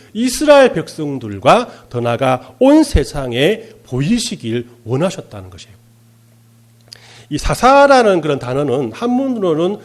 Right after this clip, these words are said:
선비사자에 스승사자를 쓰고 있습니다. 그래서 공동번역에 보면은 이것을 판관이라고 해요. 판관. 그래서 판관기라고, 어, 사사기를 이렇게 번역하고 있습니다.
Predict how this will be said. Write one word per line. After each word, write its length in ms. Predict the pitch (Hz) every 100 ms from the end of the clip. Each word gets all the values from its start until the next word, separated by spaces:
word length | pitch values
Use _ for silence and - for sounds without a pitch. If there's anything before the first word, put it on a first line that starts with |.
| -
선비사자에 1200 | - 311 311 302 175 131 127 110 104 185 226 - -
스승사자를 960 | - - 151 240 247 226 170 117 101 - - 120
쓰고 280 | 185 170
있습니다. 400 | 131 120 104 95 - - -
그래서 160 | - 233
공동번역에 680 | 202 294 359 330 285 233 202
보면은 460 | 151 131 117 208
이것을 360 | 165 160 165 147 - - -
판관이라고 800 | - 320 339 330 330 269 139 107
해요. 80 | 104
판관. 480 | - 120 117 110 -
그래서 160 | - 147
판관기라고, 1200 | - 240 247 247 254 262 262 196 170 127 107 101 - - -
어, 120 | 107 101
사사기를 520 | - 160 160 139 120
이렇게 360 | 107 117 107 104 - -
번역하고 340 | 170 131 110
있습니다. 540 | 104 113 104 95 190